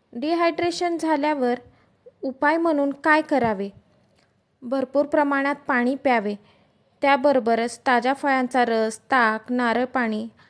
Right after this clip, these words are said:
अशा पेयाचाही समावेश करावा. पिगमेंटेशन आणि टॅनिंग. उन्हाळ्यात सूर्यप्रकाशामुळे त्वचेवर टॅनिंग होऊ शकते, ज्यामुळे त्वचेचा रंग गडद होतो, त्वचा काळवटते.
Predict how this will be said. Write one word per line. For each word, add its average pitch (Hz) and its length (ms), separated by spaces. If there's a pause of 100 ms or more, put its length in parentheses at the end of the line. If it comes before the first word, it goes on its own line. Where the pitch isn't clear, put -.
(120)
अशा 254 240
पेयाचाही 262 760
समावेश 233 600
करावा. 196 420 (1300)
पिगमेंटेशन 320 840
आणि 277 340
टॅनिंग. 214 320 (1400)
उन्हाळ्यात 302 500
सूर्यप्रकाशामुळे 320 1080
त्वचेवर 285 640
टॅनिंग 262 380
होऊ 269 160
शकते, 254 400
ज्यामुळे 262 460
त्वचेचा 262 520
रंग 247 220
गडद 240 420
होतो, 240 340
त्वचा 254 420
काळवटते. 226 800